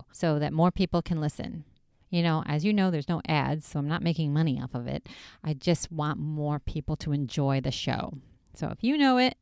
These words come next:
if you know someone who likes Ghost Adventures and likes podcasts, please forward this on. Okay, you're the best.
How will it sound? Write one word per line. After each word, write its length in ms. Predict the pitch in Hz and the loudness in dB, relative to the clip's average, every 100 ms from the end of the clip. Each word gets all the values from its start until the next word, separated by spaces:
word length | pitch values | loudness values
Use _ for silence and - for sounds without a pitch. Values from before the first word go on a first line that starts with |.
| - | -8
if 180 | 202 | -4
you 140 | - 254 | 2 6
know 160 | 262 | 6
someone 400 | 247 254 233 233 233 - _ - | 6 4 4 2 0 -12 _ -2
who 460 | 190 175 170 170 | 0 0 0 -2
likes 340 | - 156 208 - | -4 -4 -4 -2
Ghost 280 | 208 202 196 | -2 -2 -4
Adventures 520 | 185 180 196 190 190 | -4 -2 -2 -2 -2
and 420 | - 151 143 156 151 | -4 -4 -4 -6 -4
likes 200 | 151 - | -6 -6
podcasts, 760 | - 214 214 233 220 202 - _ _ | -8 -6 -6 -4 -4 -6 -14 _ _
please 580 | - 349 302 226 156 - - _ | -6 -2 0 0 0 -6 -20 _
forward 200 | - 220 | -2 0
this 140 | 214 196 | 0 0
on. 300 | 156 - - - | -2 -2 2 4
Okay, 320 | 247 381 - - - 196 | 6 4 -2 -10 -12 -10
you're 280 | 170 160 170 | -2 2 4
the 80 | 165 | 4
best. 600 | 240 240 - - - | 4 2 -6 -16 -16